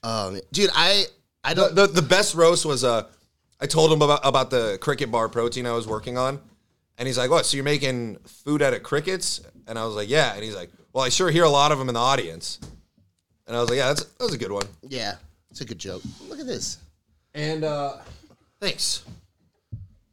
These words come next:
Speaker 1: Uh,
Speaker 2: Shout out to Aspen for, uh, bringing me drinks.
Speaker 1: Yeah. I don't know what you're saying. I can't read lips. I, uh, in a minute. Yeah, that would be amazing. I have this thing
Speaker 2: I think he wants to blow you.
Speaker 1: where, like,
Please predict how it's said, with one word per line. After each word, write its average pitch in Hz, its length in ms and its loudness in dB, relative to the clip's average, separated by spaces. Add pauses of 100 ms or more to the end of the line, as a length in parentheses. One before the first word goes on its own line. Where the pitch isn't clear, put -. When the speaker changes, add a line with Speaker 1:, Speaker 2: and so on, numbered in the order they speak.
(840)
Speaker 1:
Uh, 104 320 -10
Speaker 2:
Shout 160 240 -2
out 175 120 -2
to 185 180 0
Aspen 151 380 -2
for, 113 300 -4
uh, 110 340 -4 (1300)
bringing 135 260 -8
me 135 140 -4
drinks. 123 400 -10 (220)
Speaker 1:
Yeah. 240 420 0 (1040)
I 220 100 -4
don't 196 160 -6
know 165 80 -2
what 147 120 -2
you're 131 100 -10
saying. - 240 -4
I 127 60 -4
can't 151 220 -4
read 131 160 -6
lips. 127 260 -4 (100)
I, 156 140 -2 (380)
uh, 156 220 2
in 175 120 -2
a 165 40 0
minute. 135 220 -4
Yeah, 120 160 -6
that 107 100 -6
would 113 100 -10
be 101 100 -10
amazing. 92 360 -10 (460)
I 143 120 0
have 170 200 -2
this 160 160 2
thing 147 300 -4 (100)
Speaker 2:
I - 40 -20
think 139 120 -16
he 160 60 -12
wants 151 160 -10
to - 40 -16
blow 92 200 -14
you. 80 120 -16
Speaker 1:
where, 135 200 -8
like, 123 340 -6